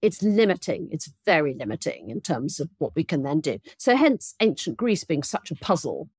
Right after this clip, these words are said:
You know, the, the sources make it just difficult for us to work out what was going on. Whereas in other cases, a lot more was written. We've got more to, more to work with. But I think the case of Egypt and, you know, the Aztecs and the Incas is a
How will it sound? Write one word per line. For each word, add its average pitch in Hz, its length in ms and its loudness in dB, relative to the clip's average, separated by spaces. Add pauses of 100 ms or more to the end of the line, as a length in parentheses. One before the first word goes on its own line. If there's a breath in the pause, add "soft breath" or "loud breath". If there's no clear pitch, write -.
(300)
You 190 100 2
know, 156 100 4
the, 156 320 4
the 214 100 2
sources 220 800 0 (260)
make 196 300 2
it - 100 0 (380)
just 302 140 0 (180)
difficult - 540 -2
for 143 180 0
us 147 160 -4
to 156 220 -2
work 160 260 0
out - 160 -6
what 170 180 -2
was 170 120 -2
going 147 300 2
on. 90 320 -4 (680)
Whereas 254 200 4
in 240 100 4
other 269 180 4
cases, 175 540 2 (140)
a - 60 6
lot 220 200 4
more 185 160 4
was 165 220 -2
written. - 520 -4 (140)
We've 190 140 2
got - 160 0
more 196 160 4
to, - 140 -8
more 185 180 2
to 175 100 -6
work 160 360 2
with. 185 240 2 (720)
But 254 140 4
I 254 80 4
think - 180 0
the 311 60 2
case 339 280 2
of 339 140 2
Egypt 277 800 0 (120)
and, 185 580 2
you 170 80 4
know, 151 60 2
the 170 120 0
Aztecs 180 520 0
and 180 100 2
the 175 40 4
Incas 175 280 0
is 202 120 -2
a 226 80 -2